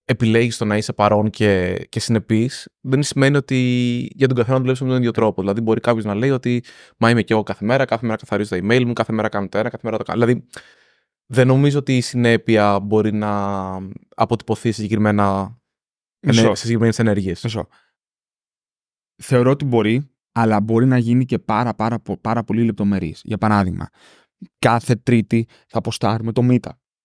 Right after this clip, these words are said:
Speaker 2: Θα το κάνουμε κα-, κάθε Παρασκευή, θα βγαίνει η μικρή κουβέντα. Και, ε, αυτό είναι κάποια πράγματα. Κάθε project το οποίο κάνουμε deliver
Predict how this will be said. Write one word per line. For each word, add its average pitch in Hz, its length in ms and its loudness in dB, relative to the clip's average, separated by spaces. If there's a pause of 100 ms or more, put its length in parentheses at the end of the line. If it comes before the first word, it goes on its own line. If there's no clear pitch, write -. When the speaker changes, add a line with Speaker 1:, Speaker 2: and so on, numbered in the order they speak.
(1500)
Speaker 2:
Θα 117 100 -10
το 113 80 -2
κάνουμε 135 220 2
κα-, - 120 -16
κάθε 131 280 2
Παρασκευή, 120 640 0 (180)
θα 110 140 -2
βγαίνει 117 580 2
η - 80 -2
μικρή 117 300 0
κουβέντα. 110 520 -4 (1800)
Και, - 100 -18 (200)
ε, - 80 -20 (400)
αυτό 117 240 -2
είναι 139 80 2
κάποια 127 220 0
πράγματα. 98 500 -8 (320)
Κάθε 143 420 2
project 123 500 2
το 120 100 -4
οποίο 113 200 -4
κάνουμε 123 320 0
deliver 117 520 0